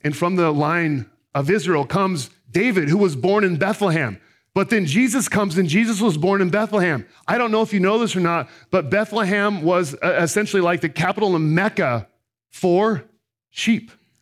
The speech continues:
The shepherds there were a specific group of shepherds that raised lambs that were used for the sacrifice of Passover meals.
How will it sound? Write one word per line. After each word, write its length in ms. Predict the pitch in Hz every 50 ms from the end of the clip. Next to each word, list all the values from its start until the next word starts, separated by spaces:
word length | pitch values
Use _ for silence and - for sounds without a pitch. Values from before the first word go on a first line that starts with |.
| _ _ -
The 100 | 190 196
shepherds 600 | - - - 214 226 226 233 277 269 190 160 151
there 200 | 208 208 214 202
were 180 | 196 185 180 175
a 40 |
specific 640 | - - - 185 160 - - 226 220 - 262 247 160
group 240 | 151 220 226 - 202
of 120 | 190 -
shepherds 580 | - - 214 208 208 - 165 143 139 135 123 135
that 140 | 196 165
raised 680 | 139 139 143 180 190 208 240 254 247 175 - 151 127 143
lambs 420 | 170 208 233 226 185 165 160 143
that 140 | 127 190 175
were 80 | 170 160
used 440 | 156 143 190 233 254 247 226 - -
for 120 | - 208
the 100 | 185 175
sacrifice 800 | 131 - - 214 208 214 - 214 175 - 190 180 170 165 - -
of 260 | - 190 202 156 -
Passover 480 | - 190 185 175 - 196 185 165 180
meals. 460 | 196 247 285 226 - - - - -